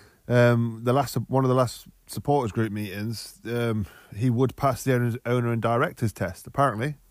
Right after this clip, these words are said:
which is bizarre. Um, yeah, I, apparently one administration is fine, but, you know, that's just unlucky. But, you know, two is, yeah,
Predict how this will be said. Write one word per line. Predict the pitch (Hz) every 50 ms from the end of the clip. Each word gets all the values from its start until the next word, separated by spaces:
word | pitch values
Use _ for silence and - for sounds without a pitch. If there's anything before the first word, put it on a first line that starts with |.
| _ _ _ _ _ _ _ _ _ _ _ _ _ _
which | - 127 120 - -
is | 120 110 104
bizarre. | 92 107 101 92 104 98 110 143 160 151 - _ - -
Um, | - 104 104 107 107 107 104 104 104 104 98 92 90 - _ _ _ _ _ _ _ _ _ _ _ _ _ _ _ _ _ _ _ _ _ _ _ _ _ _ - _ - - _ _ - - - - - - -
yeah, | 110 113 139 151 120 95 85 87 - -
I, | 113 117 123 117 113 110 98 - _ _ _ _ _ _ - - - - - _ _ _ _ _ _ _ _ _ _ _ _ _ _ _ _ _ _ _ _ _ _ -
apparently | - - 151 147 143 131 123 120 117
one | 104 107 117 120 143 151
administration | 147 139 143 135 123 - - 139 127 117 - 131 120
is | 113 104
fine, | - - 131 123 117 113 110
but, | 107 113 - _ _ _ _ _
you | - 113 110
know, | 104 98 95
that's | 110 117 -
just | - 117 104 -
unlucky. | 113 107 110 117 - - 104 92 87
But, | 85 101 101 - - _ _
you | 113 107 98
know, | 95 90 -
two | - 117 107
is, | 101 98 90 82 - _ - - - _ _ _ - - - - - _ _ _ _ _ -
yeah, | - 67